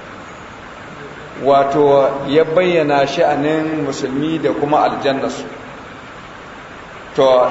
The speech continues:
cikin su ho musulmin na akwai munafukai wa, suna nallaɓe cikin musulmi, amma gaskiya su ba musulmi na ba. Do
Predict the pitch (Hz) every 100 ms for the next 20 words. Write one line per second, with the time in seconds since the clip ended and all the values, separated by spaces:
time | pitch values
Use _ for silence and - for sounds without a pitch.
0 | - - - 196 214 220 220 180 175 175
1 | - 156 147 151 151 160 135 156 156 143
2 | 127 117 110 117 117 104 - - - -
3 | - - - - - - - 160 165 143
4 | 160 196 180 - 156 - 156 156 143 127
5 | 110 104 - - - - - - - 123
6 | 139 151 147 160 151 160 156 151 156 156
7 | 143 113 - 113 117 113 98 - - -
8 | - - - - - - - 123 160